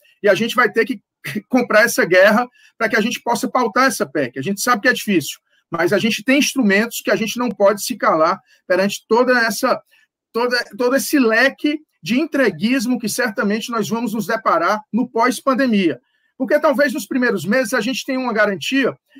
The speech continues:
que o parlamento não paute, mas existem outras ações extra,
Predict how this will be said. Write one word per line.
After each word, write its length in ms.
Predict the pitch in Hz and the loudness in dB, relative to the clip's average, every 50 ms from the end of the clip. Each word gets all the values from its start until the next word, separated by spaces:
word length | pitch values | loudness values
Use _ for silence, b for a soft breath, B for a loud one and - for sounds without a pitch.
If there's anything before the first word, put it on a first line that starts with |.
| B _ | B _
que 80 | - | -6
o 40 | 233 | -2
parlamento 560 | 202 233 254 262 269 247 226 247 269 - 269 | 0 0 2 2 2 0 0 -2 -2 -2 -2
não 180 | 254 302 320 311 | -4 -4 -4 -2
paute, 540 | - - 208 190 175 160 135 - - - - - | -2 0 2 2 2 0 -4 -8 -10 -10 -6 -4
mas 180 | 226 247 240 240 | -2 -2 0 -2
existem 460 | 269 196 220 285 - - - 269 247 | -2 -2 -2 -2 -2 -2 -4 -4 -2
outras 320 | 233 269 - - 277 220 | -2 -4 -2 -2 -2 0
ações 580 | 247 214 208 - - 226 214 202 180 139 - - _ _ _ _ _ - | 0 -2 -2 -2 -4 -2 0 0 -2 -4 -8 -12 _ _ _ _ _ 0
extra, 500 | 240 277 311 - - - 247 220 180 | 2 2 2 2 -2 -2 -2 -2 -2